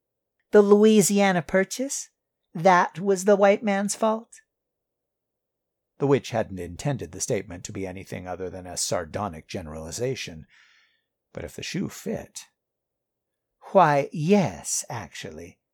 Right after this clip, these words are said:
exactly that." "Oh, okay. I'll just put that in my report. See what kind of grade I get." Then the girl smiled again.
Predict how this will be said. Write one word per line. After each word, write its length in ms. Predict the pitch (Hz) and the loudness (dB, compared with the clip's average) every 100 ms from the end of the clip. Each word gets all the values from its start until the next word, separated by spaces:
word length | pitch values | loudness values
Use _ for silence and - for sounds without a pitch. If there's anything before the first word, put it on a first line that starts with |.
| _ | _
exactly 960 | 165 139 151 165 135 - - - - _ _ | -2 2 6 6 6 -4 -18 -16 -18 _ _
that." 360 | 101 69 - _ _ _ _ _ _ _ _ _ _ _ _ _ _ - | -14 -14 -18 _ _ _ _ _ _ _ _ _ _ _ _ _ _ 6
"Oh, 340 | 202 175 - _ _ | 8 8 4 _ _
okay. 460 | 294 240 226 185 - _ _ _ - | 4 8 8 8 2 _ _ _ 6
I'll 160 | 220 190 | 8 8
just 280 | 180 160 | 4 -4
put 180 | - 147 | -2 -2
that 260 | 147 139 131 | 2 2 0
in 140 | 123 | -2
my 100 | 127 | -4
report. 680 | 127 127 - 147 135 131 - _ - | -4 -4 -6 -4 -2 -4 -8 _ -4
See 180 | - 285 | 2 4
what 140 | 214 | 4
kind 180 | 208 196 | 4 2
of 100 | 143 | 2
grade 300 | 156 147 139 | 2 2 2
I 120 | 135 | 0
get." 420 | 131 131 123 - _ _ _ _ _ _ _ _ _ | -2 -6 -6 -12 _ _ _ _ _ _ _ _ _
Then 160 | 131 107 | -2 -2
the 80 | |
girl 240 | 107 107 107 | 0 0 0
smiled 420 | - 78 73 78 | -2 -8 -8 -12
again. 480 | 104 110 95 90 | -10 -8 -8 -12